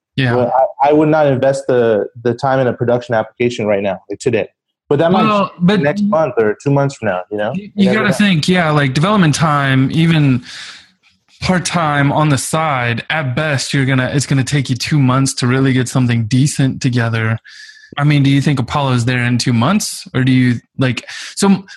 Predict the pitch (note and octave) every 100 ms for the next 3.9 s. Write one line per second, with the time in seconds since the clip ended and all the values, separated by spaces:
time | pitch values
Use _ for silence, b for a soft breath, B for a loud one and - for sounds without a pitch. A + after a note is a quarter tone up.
0 | - A#3 G#3 F#3+ - E3+ D3 D#3 C#3+ E3
1 | D3+ C#3+ C3+ C3+ A#2+ C#3 B2+ B2 B2+ B2
2 | B2 B2+ A#2 - B2+ A#2+ A2+ A2 A2 G#2+
3 | G#2+ A2 B2 A2+ A2+ G#2 G2 F#2 F#2